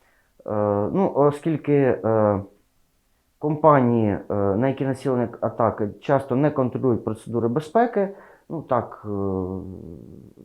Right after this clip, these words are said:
складається, або постачальники послуг, то ризик в-, втрачати щось суттєве для них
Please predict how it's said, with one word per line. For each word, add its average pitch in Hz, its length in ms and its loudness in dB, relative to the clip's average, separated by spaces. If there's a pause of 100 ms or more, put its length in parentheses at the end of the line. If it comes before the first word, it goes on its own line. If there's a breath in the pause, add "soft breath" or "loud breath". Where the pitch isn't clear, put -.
(320)
складається, 147 680 0 (500 loud breath)
або 127 200 -6
постачальники 127 600 0
послуг, 185 480 -2 (260)
то 180 260 4
ризик 143 400 4
в-, - 320 -20
втрачати 127 920 0
щось 135 460 -4
суттєве 180 500 -2
для 107 140 0
них 123 280 -4